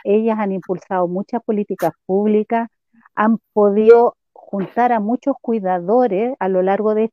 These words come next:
Chile y en conjunto con otras agrupaciones que son más pequeñitas, otras más grandes, discapacidad, de personas mayores, tratamos de visibilizar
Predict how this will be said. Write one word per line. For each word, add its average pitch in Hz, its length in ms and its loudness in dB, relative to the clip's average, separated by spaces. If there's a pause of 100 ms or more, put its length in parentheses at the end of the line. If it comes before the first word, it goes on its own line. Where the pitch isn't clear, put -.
Chile 247 360 -2 (360)
y 208 120 0
en 254 80 2
conjunto 254 520 0
con 220 220 -4
otras 240 300 -6
agrupaciones 226 800 -6 (100)
que 180 100 -8
son 214 380 -8
más 190 180 -8
pequeñitas, 202 760 -2
otras 196 240 -2
más 160 180 -2
grandes, 208 640 0 (300)
discapacidad, 214 1040 0
de 196 100 -2
personas 233 400 -6
mayores, 247 500 -2 (520)
tratamos 269 600 2
de 233 120 2
visibilizar 285 880 0